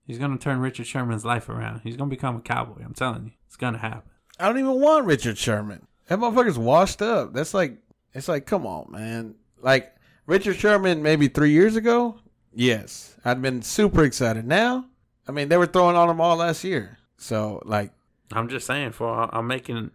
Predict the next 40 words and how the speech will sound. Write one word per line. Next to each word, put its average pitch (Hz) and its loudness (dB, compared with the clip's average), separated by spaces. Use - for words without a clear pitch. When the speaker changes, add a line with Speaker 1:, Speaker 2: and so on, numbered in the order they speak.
Speaker 1:
I'm 117 -4
making 120 -6
the 117 -10
statement. 117 -6
The 123 -20
Cowboys 117 -6
are 110 -10
gonna 110 -8
sign 107 -6
Richard 107 -16
Sherman. 113 -10
Speaker 2:
Uh, - -20
well, 127 -2
you 135 -6
know 131 0
what? 131 -2
I'll 120 -2
send 135 -6
a 127 -2
text 120 -2
to 113 -14
Jerry 113 0
and 107 -2
I'll 113 -2
let 113 -2
him 110 -4
know, 110 -2
like, 110 -6
"Hey, 113 -6
he's 117 0
a 117 -6
criminal. 113 -2
He 123 -2
bet 131 6
on 147 8
himself 127 4
and 120 -4
then 110 -4
he 113 -4
flopped. - 0